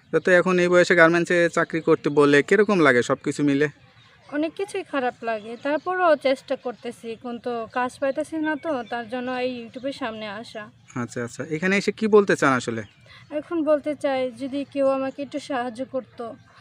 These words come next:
Speaker 2: তাহলে খুব হেল্প হতো।
Speaker 1: মানে, কি ধরনের টাকা পয়সা, নাকি কি সাহায্য সহযোগিতা দিয়ে কি করবেন আসলে?
Speaker 2: সহযোগিতা, আমার আব্বুর একটু সুস্থ করতাম। আমার আব্বু স্ট্রোক করে হাত পা পড়ে গেছে।
Speaker 1: আচ্ছা, আচ্ছা, আচ্ছা।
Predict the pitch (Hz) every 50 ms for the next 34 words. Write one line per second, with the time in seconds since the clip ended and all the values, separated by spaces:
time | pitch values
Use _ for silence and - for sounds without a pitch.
0 | - _ _ _ 294 285 277 302 285 - - 311 302 269 277 269 226 220 208 -
1 | 220 226 214 - - 220 214 214 - - _ _ - 135 135 - 202 196 185 175
2 | 180 175 170 160 147 143 - 160 147 165 160 165 165 151 - 180 156 139 131 131
3 | - 151 143 - 175 160 151 147 143 139 131 - 143 135 139 139 147 143 156 151
4 | 156 156 147 - 156 147 - - - - 165 151 147 151 160 156 - - 160 175
5 | 170 165 160 - 190 180 - 160 147 139 131 127 120 - - 113 110 113 - -
6 | - - - - - _ - - 311 311 294 320 294 320 311 302 285 285 277 277
7 | 262 226 269 254 277 277 - - 294 - - 269 254 - - 269 - 254 240 202
8 | - 233 247 247 247 254 262 254 233 214 269 262 - - - 285 - - 294 302
9 | 320 294 285 254 - - - 240 214 247 247 226 226 220 208 208 220 214 - _
10 | 226 220 220 247 233 - - 233 226 - - - - - - - -